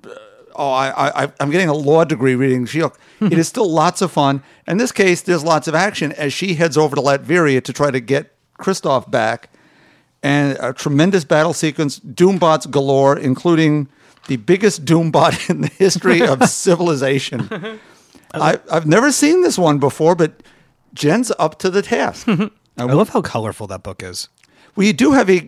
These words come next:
Speaker 1: a, a Jade Giantess as, as the lead. It does
Speaker 2: Yeah.
Speaker 1: it, right away. You're in good shape. But
Speaker 3: Yeah.
Speaker 1: the, here the dark sequences,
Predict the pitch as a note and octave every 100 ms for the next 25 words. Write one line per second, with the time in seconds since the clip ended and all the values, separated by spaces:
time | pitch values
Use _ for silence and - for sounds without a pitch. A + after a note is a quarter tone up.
0 | - D3 C3+ B2 - C3 G#2+ C#3 E3+ A#2+
1 | B2+ D#3 D3+ B2 G2+ - B2+ B2 G2+ E3+
2 | C3+ B2 B2 B2+ G#2+ A#2 F3 G3+ E3+ F#3
3 | E3+ G3 C#4 A#3+ A3 G3 E3+ D#3 E3 D3+
4 | - F3 D3 C#3 A#2 F3 - _ - D3+
5 | F3 E3 D#3 C#3 _ _ - - G3 G3
6 | A3+ G3 B2+ E3 A3+ - E3+ - C#3 B2+
7 | C#3 C3+